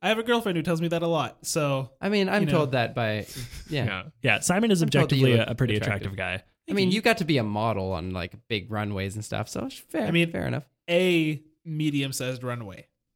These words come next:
Speaker 2: Wow.
Speaker 1: But yes.
Speaker 2: <laughs> How
Speaker 3: Yeah.
Speaker 2: big does a runway have to be to count as a runway?
Speaker 3: That's true, because there's
Speaker 1: Enough
Speaker 3: really
Speaker 1: to
Speaker 3: big runways at, like, airports.
Speaker 2: Yeah.
Speaker 1: Yeah.
Speaker 2: And if you walked along those, you would probably get sucked into jet engines.
Speaker 3: Yes, and
Speaker 2: Then
Speaker 3: then
Speaker 2: you would
Speaker 3: you
Speaker 2: be
Speaker 3: would be jet fuel.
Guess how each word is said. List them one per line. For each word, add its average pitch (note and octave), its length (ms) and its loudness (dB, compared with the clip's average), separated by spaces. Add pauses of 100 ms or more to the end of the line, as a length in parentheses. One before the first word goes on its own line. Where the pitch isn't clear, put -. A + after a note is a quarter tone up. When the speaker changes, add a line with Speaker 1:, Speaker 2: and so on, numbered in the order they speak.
(180)
Speaker 2:
Wow. A#2+ 140 -2
Speaker 1:
But C#3 140 -2
yes. - 360 -4 (240)
Speaker 2:
<laughs> - 40 -2
How F#3+ 100 8
Speaker 3:
Yeah. - 80 6
Speaker 2:
big G3 180 6
does E3 140 4
a D#3+ 60 4
runway D3 260 4
have B2 160 2
to A#2+ 80 -4
be G2+ 300 -2 (160)
to - 80 -14
count G2 240 -6
as F2 80 -8
a F#2+ 80 -6
runway? F#2+ 420 -6 (460)
Speaker 3:
That's C3+ 160 0
true, G#2+ 180 0
because G#2+ 240 0
there's D#3+ 120 6
Speaker 1:
Enough F3 200 6
Speaker 3:
really E3 200 8
Speaker 1:
to C3+ 40 8
Speaker 3:
big B2 220 4
runways A2 420 2
at, - 120 -4
like, F#2+ 140 -2
airports. - 600 -6
Speaker 2:
Yeah. G#2 220 0
Speaker 1:
Yeah. A2+ 260 -2
Speaker 2:
And B2 100 -2
if B2+ 120 -4
you D#3+ 80 4
walked E3+ 260 2
along C#3+ 300 0
those, C3+ 280 0
you A#2 120 -2
would G#2 160 -4
probably A#2+ 300 -2
get G#2+ 120 -4
sucked A2+ 280 -4
into G2 200 -4
jet G2 220 -6
engines. F2+ 440 -12 (240)
Speaker 3:
Yes, A2+ 360 0
and A2 100 -6
Speaker 2:
Then G#2+ 80 2
Speaker 3:
then G2+ 120 4
Speaker 2:
you - 20 4
would A2 80 2
Speaker 3:
you A2+ 60 2
Speaker 2:
be A2 60 2
Speaker 3:
would G2+ 200 0
be F#2+ 360 -2
jet - 200 -4
fuel. - 360 -6